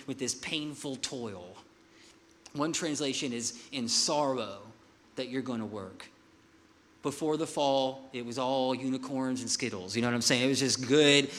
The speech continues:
roses, rainbows, everything was great, everyone was happy. Not now. The sweat of our brow, there's, there's pain involved with working. There's pain involved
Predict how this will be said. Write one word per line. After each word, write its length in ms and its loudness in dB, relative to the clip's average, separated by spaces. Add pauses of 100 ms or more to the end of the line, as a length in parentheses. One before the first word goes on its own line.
(180)
roses, 640 8
rainbows, 840 6
everything 460 4
was 140 0
great, 440 4 (180)
everyone 440 4
was 140 0
happy. 580 2 (240)
Not 460 4
now. 360 -2 (1500)
The 80 -2
sweat 360 8
of 120 8
our 140 8
brow, 460 4
there's, 300 2 (200)
there's 240 2
pain 640 0
involved 720 -2
with 140 -6
working. 420 -6 (600)
There's 220 2
pain 540 2
involved 720 2